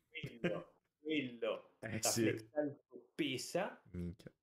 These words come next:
Speaker 1: E ora io ho visto spacchettamenti così, se lì sbusti trovi la V, la V Max.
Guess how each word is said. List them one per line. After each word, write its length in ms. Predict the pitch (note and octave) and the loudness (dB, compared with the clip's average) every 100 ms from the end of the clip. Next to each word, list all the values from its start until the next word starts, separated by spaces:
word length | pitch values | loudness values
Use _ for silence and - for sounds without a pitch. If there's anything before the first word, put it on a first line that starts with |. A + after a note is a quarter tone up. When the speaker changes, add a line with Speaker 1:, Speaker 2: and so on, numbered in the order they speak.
| _ - | _ -2
Speaker 1:
E 140 | A3 | 2
ora 520 | D4+ D#4 D#3 B2+ A#2 | 4 4 4 2 0
io 160 | D3 F#3+ | 2 2
ho 40 | |
visto 320 | B2+ G#2+ - | 2 -4 -8
spacchettamenti 1040 | A#2+ - A2 - A2+ - G#2+ G#2 C#3 C3 - | -8 -6 -6 -6 -8 -6 -6 -4 -4 -6 -10
così, 720 | B2+ G2+ - D#3+ E3 - - _ _ _ - | -10 -8 -2 2 2 0 -10 _ _ _ -14
se 200 | - B2 | -6 0
lì 280 | D#3 C#3+ | 2 2
sbusti 560 | A2 B2+ D3+ E3+ - B2 | 2 0 4 4 2 -2
trovi 520 | B2+ B2 A#2+ A#2+ A#2+ | 0 0 0 -2 0
la 140 | A#2 A#2 | 0 -2
V, 340 | A#2 D3 C#3 | 0 2 2
la 100 | A#2+ | 2
V 320 | A2 C3+ D3+ C#3+ | 0 0 2 2
Max. 640 | B2 G#2+ - - A2 G#2 | -2 -4 -6 -2 0 -2